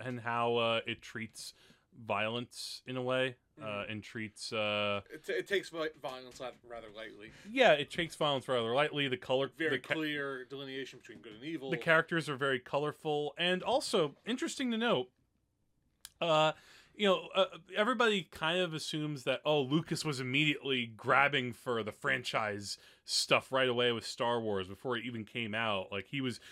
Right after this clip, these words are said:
Speaker 1: planning this big empire, and, and he wasn't. The only things he was really looking for were t-shirts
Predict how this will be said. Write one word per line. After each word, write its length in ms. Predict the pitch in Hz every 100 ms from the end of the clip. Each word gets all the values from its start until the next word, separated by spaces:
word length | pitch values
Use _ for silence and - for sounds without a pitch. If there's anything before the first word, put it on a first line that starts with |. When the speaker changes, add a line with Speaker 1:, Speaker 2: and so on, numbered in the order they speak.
| - -
Speaker 1:
planning 440 | - 175 165 151
this 140 | 131 107
big 280 | 151 135 120
empire, 600 | 131 - 107 92 85 -
and, 160 | 185 196
and 140 | 202
he 100 | 208
wasn't. 400 | 233 220 160 101 - _
The 120 | 151
only 160 | 190 254
things 340 | 214 208 185
he 200 | - 180
was 220 | 156 143 113
really 380 | 120 147 175
looking 340 | 160 147 135 127
for 260 | 135 135
were 100 | 120
t-shirts 800 | - 151 156 - 160 156 - -